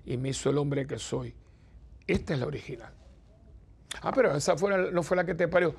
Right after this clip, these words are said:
Me parió, punto, pero no fue la que me hizo quien soy. Por lo tanto, en este caso, la original es esta. La otra me parió, punto y se acabó. Y yo creo que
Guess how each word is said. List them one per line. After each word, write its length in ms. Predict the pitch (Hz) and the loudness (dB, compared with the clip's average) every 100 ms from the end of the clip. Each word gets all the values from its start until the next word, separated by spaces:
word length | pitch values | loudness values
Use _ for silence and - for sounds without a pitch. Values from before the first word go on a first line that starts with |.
| - - - | -10 -16 -4
Me 140 | 123 | -4
parió, 420 | 127 123 135 113 - - - | -2 0 0 -2 -8 -20 -2
punto, 460 | 151 147 - 131 - - - - - | 0 0 -2 -12 -16 -20 -20 -20 -12
pero 180 | 123 113 | -8 -8
no 200 | 117 143 | -6 -6
fue 360 | - 170 156 - - - - - | 0 0 0 -4 -18 -20 -20 -6
la 240 | 131 123 | -4 -4
que 180 | - 135 | -6 -4
me 280 | 127 127 143 | -4 -8 -8
hizo 540 | 185 147 - - 143 - - - - - - - | -6 -4 -4 -2 -4 -4 -18 -20 -20 -20 -20 -8
quien 200 | 120 117 | -8 -6
soy. 300 | - 113 113 - - - - - | -8 -8 -10 -18 -20 -20 -20 -14
Por 120 | - 127 | -8 -8
lo 100 | 139 | -2
tanto, 380 | 196 170 - - | 0 0 -2 -2
en 160 | 135 | -2
este 240 | 180 - 196 | 0 0 2
caso, 380 | 220 - - - - - | 0 0 -8 -14 -16 -6
la 180 | - 143 | 0 2
original 680 | 143 139 - 131 202 233 - - - - - - - - | 2 0 -2 0 0 -2 -4 -16 -20 -20 -20 -20 -20 -6
es 160 | 123 120 | -2 -2
esta. 340 | 110 - - - - - - - - | -4 -8 -20 -20 -20 -20 -20 -16 -8
La 140 | 123 | -8
otra 180 | 127 202 | -4 -4
me 120 | 214 | -4
parió, 320 | - 123 180 | -6 -4 -4
punto 220 | - 139 | -4 -6
y 40 | 190 | -4
se 80 | 175 | -6
acabó. 360 | 127 143 147 - - - - - - - - - - - - - | -2 -2 -2 -8 -20 -20 -20 -20 -20 -20 -20 -20 -20 -20 -20 -6
Y 100 | 143 | -2
yo 140 | 131 143 | -2 2
creo 280 | 147 196 | 4 4
que 260 | 202 - | 2 -2